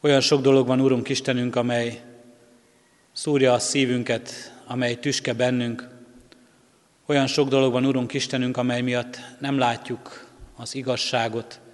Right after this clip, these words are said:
nem látjuk ezt a világot, és benne a saját életünket úgy, ahogyan azt Te látod,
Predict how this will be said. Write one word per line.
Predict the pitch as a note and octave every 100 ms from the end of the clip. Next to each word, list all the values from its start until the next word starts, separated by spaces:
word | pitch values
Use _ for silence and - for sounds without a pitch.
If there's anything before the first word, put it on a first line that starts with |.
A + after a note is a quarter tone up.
| - _ _ _ _ _ _
nem | C#3
látjuk | C#3 C3 B2+
ezt | C3+ -
a | A#2+
világot, | C3 C3+ C3 B2+ B2+
és | A#2+ A2
benne | C3 B2
a |
saját | A#2 D3+ C#3 B2 -
életünket | C3+ B2 - B2 A#2 -
úgy, | C#3+ C3+ B2+
ahogyan | B2+ B2 A#2+
azt | A2 - -
Te | -
látod, | C3 B2 A#2 A#2+ A2